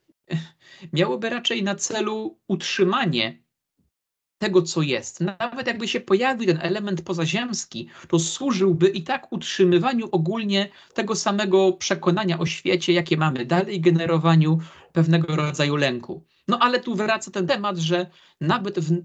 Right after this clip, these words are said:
nawet poprzez negatywne rzeczy ujawnienie i tak nie jest na rękę, e, tym, którzy są u władzy. No bo to już nas otwiera właśnie na kosmos, że faktycznie tam jest coś więcej, może są też pozytywne rasy,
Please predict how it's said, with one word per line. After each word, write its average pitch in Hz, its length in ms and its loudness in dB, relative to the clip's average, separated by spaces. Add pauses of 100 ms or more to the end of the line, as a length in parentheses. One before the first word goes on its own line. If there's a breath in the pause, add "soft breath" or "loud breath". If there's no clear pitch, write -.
(140)
nawet 262 380 -2
poprzez 214 360 -2
negatywne 190 600 0
rzeczy 185 440 -2 (260 soft breath)
ujawnienie 190 720 0 (140)
i 175 140 -4
tak 240 300 -4
nie 180 180 0
jest 202 240 -4
na 160 120 4
rękę, 160 500 0 (340 loud breath)
e, 139 200 -2
tym, 160 260 4
którzy 156 400 -2
są 135 280 -4
u 180 120 -4
władzy. 131 540 -2 (100)
No 165 100 2
bo 180 120 2
to 220 140 -4
już 214 300 -6
nas 175 340 -4 (380 soft breath)
otwiera 180 540 0
właśnie 151 420 -4
na 139 100 -4
kosmos, 117 460 -8
że 143 120 -8
faktycznie 175 540 0
tam 165 200 -2
jest 151 260 -4
coś 156 200 -4
więcej, 151 440 -4
może 143 240 -6
są 151 160 -6
też 151 160 -4
pozytywne 156 560 -2
rasy, 151 400 -2